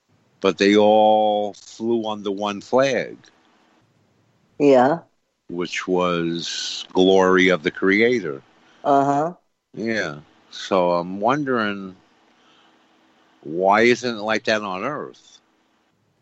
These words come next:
Speaker 1: If it's like that in paradise.
Speaker 2: I don't know.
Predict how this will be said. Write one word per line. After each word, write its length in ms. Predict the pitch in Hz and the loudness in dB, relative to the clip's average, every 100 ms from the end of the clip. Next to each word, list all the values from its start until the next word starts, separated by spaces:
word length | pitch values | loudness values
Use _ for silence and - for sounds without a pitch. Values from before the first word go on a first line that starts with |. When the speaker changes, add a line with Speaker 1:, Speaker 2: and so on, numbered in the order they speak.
| _ _ _ _ _ _ _ _ _ _ _ _ _ _ _ _ _ _ _ _ _ _ _ _ _ | _ _ _ _ _ _ _ _ _ _ _ _ _ _ _ _ _ _ _ _ _ _ _ _ _
Speaker 1:
If 180 | 80 78 | -14 -12
it's 200 | 85 - | -10 -2
like 240 | 85 82 | -2 0
that 260 | 87 85 76 | 0 0 0
in 100 | 78 | -6
paradise. 920 | - 113 147 98 69 65 - - - _ _ _ _ _ _ | -4 -4 -4 -12 -14 -16 -20 -20 -20 _ _ _ _ _ _
Speaker 2:
I 80 | 113 | -10
don't 360 | 113 120 117 110 | -8 -8 -8 -2
know. 480 | 139 139 131 123 | 0 2 0 -4